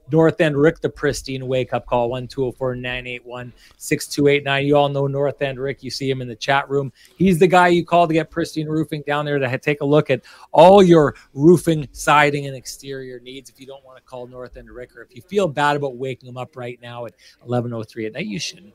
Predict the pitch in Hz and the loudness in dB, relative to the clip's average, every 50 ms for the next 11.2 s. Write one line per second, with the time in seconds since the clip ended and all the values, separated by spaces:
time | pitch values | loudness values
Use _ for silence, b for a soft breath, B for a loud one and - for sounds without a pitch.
0 | _ - 110 117 123 - 139 147 139 120 123 120 113 110 107 b b b b _ | _ -12 -10 -10 -10 -6 -6 -6 -6 -4 -4 -4 -4 -6 -8 b b b b _
1 | - 113 123 127 123 120 113 - - 117 110 - - 120 110 - - 110 104 101 | -14 -12 -8 -4 -4 -4 -4 -4 -6 -6 -6 -4 -6 -8 -8 -8 -10 -12 -12 -10
2 | 98 101 98 - - 104 101 b b b b - - 131 123 113 - 117 107 104 | -12 -12 -12 -12 -16 -18 -20 b b b b -8 -8 -6 -6 -6 -8 -8 -8 -8
3 | - 107 - - 95 92 90 92 92 95 95 104 110 107 98 - 107 101 98 90 | -10 -10 -12 -12 -10 -12 -14 -14 -16 -16 -12 -12 -12 -12 -10 -6 -6 -6 -6 -6
4 | - - 95 95 - - - 117 - - 101 101 - - - 95 92 92 92 b | -8 -10 -10 -10 -10 -6 -4 -4 -4 -4 -8 -10 -10 -8 -10 -10 -10 -12 -16 b
5 | b b b - - - 185 190 175 180 160 - - 147 143 - - - - 123 | b b b 0 4 6 6 6 6 4 2 4 2 2 2 2 -4 -4 -4 -6
6 | - - - - - 107 104 98 95 90 B B B B B - 165 170 180 196 | -6 -8 -12 -12 -12 -12 -10 -10 -12 -14 B B B B B 4 4 6 4 2
7 | - - 185 208 226 262 294 320 - - 269 202 160 180 180 180 185 170 - - | 2 6 6 6 8 6 4 4 4 2 0 4 8 10 10 10 10 8 6 6
8 | 170 160 160 160 151 156 196 262 302 294 - 185 180 170 147 170 160 147 143 139 | 8 8 8 8 8 4 2 2 0 -2 -2 -2 -2 0 -2 -2 0 0 0 0
9 | 135 135 131 - 135 117 120 127 123 123 120 b b b b b b - 120 123 | -2 -4 -6 -8 -12 -8 -6 -4 -4 -4 -4 b b b b b b -10 -8 -6
10 | 131 - - 143 135 135 120 - - - 123 120 123 - - 123 120 110 - 110 | -6 -6 -6 -8 -8 -8 -10 -10 -6 -4 -4 -2 -2 -2 -2 -4 -4 -4 -8 -12
11 | - - - 131 | -14 -14 -12 -12